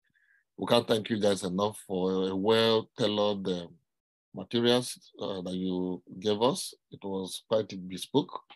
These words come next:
Um, and like you know me,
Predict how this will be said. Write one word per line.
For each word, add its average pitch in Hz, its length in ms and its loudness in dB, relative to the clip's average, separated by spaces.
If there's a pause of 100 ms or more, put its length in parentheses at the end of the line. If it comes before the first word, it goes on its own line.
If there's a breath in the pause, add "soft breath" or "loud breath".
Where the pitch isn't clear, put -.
(460)
Um, 101 760 -4 (120)
and 127 300 -4 (180)
like 120 460 -2
you 120 100 8
know 143 160 10
me, 143 340 6